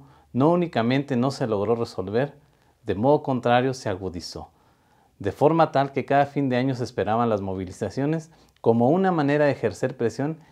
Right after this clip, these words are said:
y lograr que finalmente se les realizaran los pagos devengados. Muchas han sido las explicaciones que han dado las autoridades con relación a este gran problema, y todas, sin embargo, son limitadas, incompletas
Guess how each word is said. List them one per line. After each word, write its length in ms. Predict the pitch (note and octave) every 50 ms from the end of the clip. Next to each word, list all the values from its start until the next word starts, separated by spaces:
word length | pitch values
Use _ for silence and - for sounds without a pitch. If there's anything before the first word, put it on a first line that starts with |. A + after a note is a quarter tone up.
| _ _ _ -
y 140 | D#3+ C#3+ B2
lograr 460 | A#2 A2 G2+ A2 A2 A#2+ C3+ D3 C#3+
que 120 | - C3 A#2
finalmente 640 | - - G#2 A2 A#2 A#2+ A2+ A#2 A#2 A#2 - B2
se 140 | - - G#2+
les 140 | F#2+ F#2+ F2+
realizaran 560 | F#2+ F#2 E2+ E2+ - - - G#2+ G#2+ A2 A2
los 160 | G#2 F#2 -
pagos 360 | - - F2+ F2+ E2+ F2+ E2+ E2
devengados. 680 | D#2+ D2 D2 D2+ D2+ C2+ A1+ A#1 - - - _ _ _ _ _ _ _ _ _ _ _ _ _ _ _ _ - -
Muchas 360 | B2+ E3 F#3+ F#3+ G3 F3+ D#3
han 100 | E3 D#3+
sido 220 | C#3+ - D#3+ D#3+
las 160 | D3 C3+ A#2 C3
explicaciones 960 | A2 - - - G#2+ G2+ - G#2 - - - B2 B2+ C3 C3+ C#3 C3+ - - - _ _ _ _ _ _ -
que 100 | A2 G#2+
han 160 | A#2 B2+ B2+
dado 240 | A#2+ B2 B2+ B2+ B2
las 180 | A#2+ A2 -
autoridades 600 | G#2+ G2 F#2+ - G#2 F#2+ G2 G2+ A2 B2+ C3 C3
con 180 | - - G#2+ G2
relación 460 | A2 A2 G#2 G2 - - A2 G#2+ G#2
a 100 | G2+ G2+
este 260 | G2+ G2+ - - G2
gran 280 | F#2 F#2 G2 G2 F#2+ -
problema, 520 | - E2+ F2+ G2 A2+ B2+ C3+ C3+ C#3+ C#3 C3+ - _ _ _ _ _ _ -
y 140 | - F#2+ F#2
todas, 360 | - - A#2+ B2 B2 B2+ G#2+
sin 200 | - - G2+ F#2
embargo, 500 | F2+ F2+ F2 G#2+ A2 A#2 A#2 A#2+ B2 - - - _ _ _
son 260 | - - A2 G#2+ G#2
limitadas, 760 | F#2+ G2 F#2+ F2 E2 - - A#2+ B2 B2+ C3+ C#3 C#3 C3+ - - -
incompletas 880 | - - A2+ G#2+ G#2 - F#2+ F2+ A#2 A#2 A#2+ C3+ C3+ - D3 C#3 - -